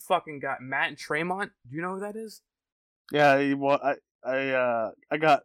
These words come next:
Speaker 2: one of the D V Ds where he won the fucking, um, Tournament of Death.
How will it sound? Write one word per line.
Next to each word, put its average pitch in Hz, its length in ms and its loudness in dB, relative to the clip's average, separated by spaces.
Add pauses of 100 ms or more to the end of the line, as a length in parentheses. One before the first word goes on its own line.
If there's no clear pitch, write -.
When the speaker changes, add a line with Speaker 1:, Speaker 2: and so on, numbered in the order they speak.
(100)
Speaker 2:
one 135 180 0
of 120 120 -4
the 127 60 -6
D 127 80 -4
V 123 120 -10
Ds 123 360 -6
where 120 160 -6
he 120 60 -8
won 117 540 -6
the 110 80 -8 (100)
fucking, 107 440 -10 (220)
um, 110 200 -16 (180)
Tournament 113 340 -10
of 107 120 -12
Death. 117 260 -6